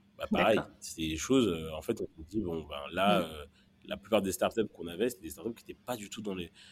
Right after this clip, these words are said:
Speaker 1: la, enfin, le, euh, on n'était pas dans la vision, euh, euh, comment on appelle ça ?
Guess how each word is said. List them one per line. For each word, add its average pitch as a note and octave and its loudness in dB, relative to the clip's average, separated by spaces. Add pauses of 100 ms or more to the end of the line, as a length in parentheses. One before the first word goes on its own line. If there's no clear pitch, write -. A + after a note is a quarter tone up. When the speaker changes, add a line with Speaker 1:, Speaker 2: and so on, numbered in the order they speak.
(340)
Speaker 1:
la, - -6
enfin, F2 -6
le, F#2 4 (200)
euh, F#2+ 2
on G2 -4
n'était F#2+ -2
pas A#2+ 2
dans A#2+ 4
la F#2 2
vision, F#2 0
euh, E2 -4 (720)
euh, D#2 -6 (800)
comment F2 -6
on F2 0
appelle - -4
ça ? E2+ -10